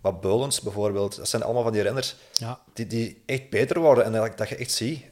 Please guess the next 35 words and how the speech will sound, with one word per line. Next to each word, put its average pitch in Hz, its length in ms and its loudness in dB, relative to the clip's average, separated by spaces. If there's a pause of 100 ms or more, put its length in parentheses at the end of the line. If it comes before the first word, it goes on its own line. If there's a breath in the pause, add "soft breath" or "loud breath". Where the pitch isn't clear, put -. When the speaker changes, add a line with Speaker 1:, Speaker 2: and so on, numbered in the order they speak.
(100)
Speaker 1:
dat - 140 -8
vind 110 140 -6
ik 104 100 -8
wel, 104 180 2
eh, 101 80 6 (100)
ja, 95 80 -12 (180)
dat 101 140 -4
is 101 80 -2
Speaker 2:
Ja. 113 80 -2
Speaker 1:
jouw 220 80 2
verdienste. - 400 -6 (840 loud breath)
Speaker 2:
Ja, 151 540 2
Speaker 1:
Of - 80 -2
Speaker 2:
dus, 143 300 -2
allee, 143 580 4
dat 139 220 0
is, 135 240 -2 (480)
dat 135 140 -2
is 120 60 0
eigenlijk 139 260 6
helemaal 156 280 6
waar 135 180 6
wat 147 100 2
je 127 80 0
zegt, 117 200 -2
hè. 127 100 4
De 117 80 -4
sterkte 156 400 2
van 139 120 6
ons 131 160 2
ploeg 151 240 0
zit 143 220 -4
in 143 100 0
dat 123 120 2
middenveld. 117 680 -4